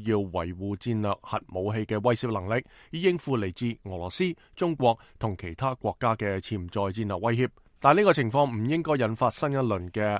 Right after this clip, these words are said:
核武器競賽。下邊美國之音中文部記者黎寶喺華盛頓嘅報道。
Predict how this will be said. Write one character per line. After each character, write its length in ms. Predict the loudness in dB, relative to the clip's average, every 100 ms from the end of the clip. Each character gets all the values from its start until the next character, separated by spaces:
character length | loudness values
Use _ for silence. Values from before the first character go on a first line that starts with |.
| -4
核 220 | -4 -4 -4 -8
武 200 | -6 -6
器 200 | -6 -6
競 180 | -8 -8
賽。 360 | -2 2 2 0 _ _ _
下 100 | 0
邊 120 | 2 2
美 140 | 2
國 140 | 2 2
之 80 | 4
音 180 | 2 2
中 140 | 0
文 140 | 0
部 160 | -2 -6
記 140 | -4 -2
者 120 | 0
黎 80 | -2 -4 -10
寶 100 | -8 -6 -8 -8
喺 140 | -4
華 140 | -2 -4
盛 160 | -8 -10
頓 160 | -6
嘅 160 | -4 -2
報 140 | 0
道。 180 | 0